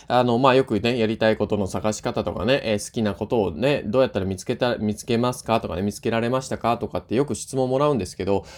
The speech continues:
あの、僕はですね、もう基本的にやりたいことはね、まあ、き-、なかなか見つからないと思ってます。うん。やりたいことはなかなか見つからない。もう、あの、半分諦めていいと思うんですよね。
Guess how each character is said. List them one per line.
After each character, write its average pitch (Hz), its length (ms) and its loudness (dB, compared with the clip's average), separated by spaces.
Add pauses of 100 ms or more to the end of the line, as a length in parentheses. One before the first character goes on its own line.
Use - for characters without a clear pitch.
(180)
あ 120 180 6
の、 117 220 4
僕 170 260 2
は 370 140 8
で 147 100 6
す - 100 -4
ね、 110 60 2
も 101 60 0
う 95 40 -4
基 156 120 -4
本 226 260 4
的 208 220 4
に 160 200 4
や 135 80 4
り 214 120 2
た 233 120 2
い 233 60 2
こ 233 140 0
と 220 100 4
は 147 80 8
ね、 101 280 0
ま 101 100 -2
あ、 107 40 -2
き-、 - 280 -14
な 196 140 6
か 302 100 0
な 262 100 6
か 226 120 6
見 185 100 6
つ - 80 -8
か 226 100 6
ら 214 80 8
な 208 120 8
い 190 120 0 (160)
と 131 100 2
思 117 140 2
っ - 80 -4
て - 80 -6
ま - 80 -8
す。 - 240 -16
う 117 80 -2
ん。 107 160 0 (220)
や 131 100 6
り 170 80 6
た 175 80 8
い 170 60 8
こ 170 60 4
と 143 80 4
は 110 40 4
な 107 80 2
か 120 80 2
な 123 60 4
か 123 80 4
見 113 100 4
つ - 60 -8
か 120 100 2
ら 113 80 4
な 101 120 4
い。 90 40 -2
も 117 340 4
う、 127 40 2
あ 131 60 4
の、 123 180 2
半 214 200 6
分 226 120 6 (120)
諦 359 180 2
め 381 80 2
て 135 100 2
い 139 40 2
い 143 40 -2
と 135 100 2
思 104 80 2
う 98 40 -2
ん - 20 -4
で - 60 -6
す - 100 -8
よ 80 40 -6
ね。 98 120 -4